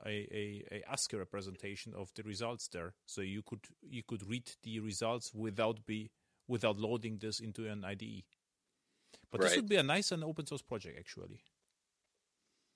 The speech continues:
Speaker 2: Yeah, definitely. I think one of the, uh, I'm not sure how involved he is, but one, actually one of the former,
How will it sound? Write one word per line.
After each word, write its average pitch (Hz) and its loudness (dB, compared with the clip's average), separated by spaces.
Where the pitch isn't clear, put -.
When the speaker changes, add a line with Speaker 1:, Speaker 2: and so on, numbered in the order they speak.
Speaker 2:
Yeah, 135 12
definitely. 107 12
I 101 12
think 185 12
one 120 12
of 127 12
the, 110 12
uh, 95 12
I'm 107 12
not 113 12
sure 101 12
how 104 12
involved 92 12
he 92 12
is, 92 12
but 95 12
one, 95 12
actually 98 12
one 98 12
of 98 12
the 95 12
former, 92 12